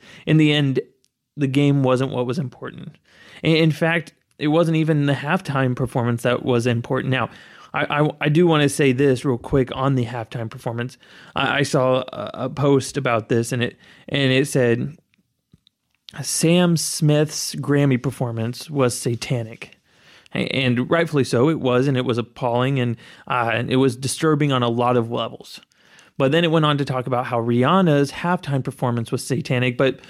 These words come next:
but the only reason it gave behind her satanic performance was she was wearing red. <laughs> And I thought that was a poor argument, um,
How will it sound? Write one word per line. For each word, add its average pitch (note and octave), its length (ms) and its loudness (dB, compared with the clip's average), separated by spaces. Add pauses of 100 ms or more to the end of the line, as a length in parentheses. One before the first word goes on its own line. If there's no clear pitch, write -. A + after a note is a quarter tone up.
(140)
but C#3+ 120 0
the D3 80 2
only F3+ 160 4
reason E3+ 320 2
it C#3 60 -2
gave D3+ 360 2 (400)
behind C#3 480 -2 (240)
her D#3+ 260 0
satanic D3 520 0
performance C#3+ 520 0
was A#2+ 300 0 (720)
she - 140 -4
was C#3 160 2
wearing C#3 260 2
red. C#3+ 440 2
<laughs> - 40 -20 (1000)
And D3 260 2
I C#3+ 100 -2
thought C#3+ 180 0
that C#3 140 2
was C3+ 100 2
a C3 60 4
poor C#3 320 0
argument, C#3 560 0 (420)
um, B2 480 0